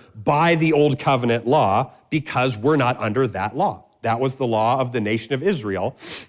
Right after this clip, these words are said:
and we are under the law of Christ in the new covenant. That was a covenant. These laws are part of the covenant. They're bound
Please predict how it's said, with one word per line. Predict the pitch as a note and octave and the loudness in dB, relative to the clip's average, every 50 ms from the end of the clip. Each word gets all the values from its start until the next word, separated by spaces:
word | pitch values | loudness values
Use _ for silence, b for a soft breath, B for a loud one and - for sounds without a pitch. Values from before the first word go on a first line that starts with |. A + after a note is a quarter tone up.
| B B _ _ _ _ _ _ _ _ | B B _ _ _ _ _ _ _ _
and | B2 B2 A#2 A2 | 0 0 2 2
we | C#3+ E3+ F3 | 4 4 6
are | E3+ D3+ | 4 4
under | A#2+ A#2+ B2 C#3 | 4 4 2 2
the | C3+ C3+ | 2 2
law | A#2+ G#2 F#2+ F#2 F#2+ G2 G#2 G#2 | 2 2 2 2 0 0 0 -2
of | G#2+ G2+ - | -4 -8 -6
Christ | - - D3 G2+ F#2+ G2 - - - _ | -4 -2 0 0 0 -2 -4 -8 -14 _
in | - G2 | -14 -10
the | F#2 F2+ | -10 -8
new | F2 F2+ F2+ | -8 -8 -8
covenant. | - - C3+ B2 F#2 D2+ C#2+ _ _ _ _ _ _ _ _ _ | -4 -4 -4 -4 -4 -10 -14 _ _ _ _ _ _ _ _ _
That | F2+ F#2+ F#2+ | -10 -8 -6
was | G2 A2+ B2 | -4 -2 -2
a | A#2 | -4
covenant. | A2 - C#3 C3 B2+ C#3 C#3 D3 E3 - B B B B | -2 0 -2 0 2 2 2 2 0 -2 B B B B
These | A#2+ A#2 G#2+ G#2 | -2 -2 0 2
laws | A2+ A2+ A#2+ B2+ C#3 C3+ | 2 2 4 4 4 4
are | C3+ A2+ | 2 0
part | G2 - - - A#2+ C3+ D3 | 0 -2 -2 0 2 2 4
of | D#3 D3+ | 4 2
the | E3 E3 | 0 0
covenant. | - - B2+ B2 C3 C#3+ D3+ D#3+ | 0 0 0 2 2 2 0 2
They're | B2+ A#2+ A2 | 0 -2 -2
bound | F#2+ F#2 A#2 A2+ A2+ B2+ C#3 D3 C#3 | -2 -4 -4 0 0 2 2 0 0